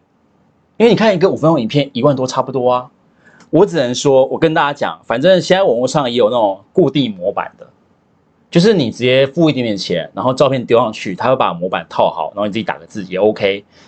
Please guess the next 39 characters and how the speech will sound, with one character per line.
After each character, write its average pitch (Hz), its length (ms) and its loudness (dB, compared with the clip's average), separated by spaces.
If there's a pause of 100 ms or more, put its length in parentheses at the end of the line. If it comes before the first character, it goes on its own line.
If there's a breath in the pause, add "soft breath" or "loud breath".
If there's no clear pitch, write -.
(120 soft breath)
但 196 200 4
因 170 120 4
为 170 60 6
我 110 120 0
很 104 160 -6
要 107 200 2
求 104 160 -4
我 87 100 -4
自 120 100 -6
己 107 160 -4
的 - 80 -10
音 101 180 -6
乐 95 340 2 (120)
跟 104 400 0 (160)
那 131 120 0
个 95 260 2
照 110 220 2
片 110 160 -6
的 95 80 -6
状 98 220 -2
态 98 140 -4
跟 95 120 -6
时 90 220 -6
间， 78 360 -6 (340 soft breath)
所 - 360 0
以 165 120 4
我 107 160 0
才 85 200 -10
自 82 180 -14
己 82 140 -14
剪。 - 240 -12 (1120)
对， 90 300 -2
然 110 100 0
后 127 80 4
我 117 60 2
再 110 100 2
自 101 120 -8
己 90 100 -6
弄， 90 260 -2